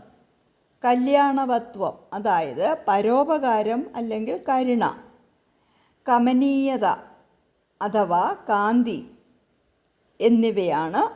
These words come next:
അവ. ഇപ്രകാരമുള്ള ഏഴ് ഗുണവിശേഷങ്ങളോട് കൂടിയവളെന്ന് നാമത്തിന് അർത്ഥമുണ്ട്. സന്തോഷരൂപത്തിൽ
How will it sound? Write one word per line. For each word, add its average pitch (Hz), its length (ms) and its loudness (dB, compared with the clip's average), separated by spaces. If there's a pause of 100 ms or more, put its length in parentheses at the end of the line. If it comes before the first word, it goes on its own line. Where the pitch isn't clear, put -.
അവ. 240 160 2 (720)
ഇപ്രകാരമുള്ള 220 1040 -2 (320)
ഏഴ് 302 360 0
ഗുണവിശേഷങ്ങളോട് 214 1300 -2
കൂടിയവളെന്ന് 208 1000 0 (460)
നാമത്തിന് 214 720 -2 (260)
അർത്ഥമുണ്ട്. 208 680 -2 (840)
സന്തോഷരൂപത്തിൽ 254 1160 0